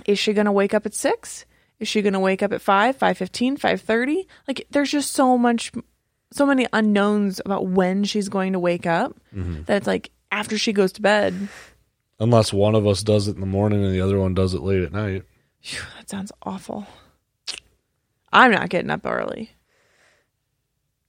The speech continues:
Speaker 2: So you're gonna work out from nine to ten?
Speaker 1: Nine to ten,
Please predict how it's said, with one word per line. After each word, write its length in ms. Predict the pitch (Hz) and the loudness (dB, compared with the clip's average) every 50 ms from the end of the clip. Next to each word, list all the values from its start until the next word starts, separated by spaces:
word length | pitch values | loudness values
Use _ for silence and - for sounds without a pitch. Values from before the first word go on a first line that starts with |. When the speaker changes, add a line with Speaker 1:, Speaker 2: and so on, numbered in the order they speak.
| _ - | _ -6
Speaker 2:
So 140 | - 113 104 | -2 0 0
you're 160 | 98 95 98 | 2 2 2
gonna 160 | 104 98 95 | 2 2 2
work 200 | 92 92 90 90 | 2 2 2 2
out 200 | 92 92 90 - | 0 0 0 -2
from 220 | - - 95 95 | -4 -6 -4 -2
nine 260 | 95 92 87 92 90 85 | 0 0 0 0 -2 -4
to 100 | 82 - | -6 -4
ten? 320 | - 95 95 104 123 120 - _ _ _ _ _ _ _ _ _ _ _ _ _ _ - | -2 0 0 0 -2 -4 -6 _ _ _ _ _ _ _ _ _ _ _ _ _ _ -8
Speaker 1:
Nine 240 | 403 494 571 659 622 | -4 -2 -2 -2 -4
to 80 | - | -10
ten, 640 | - - - 508 640 719 719 719 719 740 719 _ _ | -10 -2 0 2 2 4 4 4 4 2 2 _ _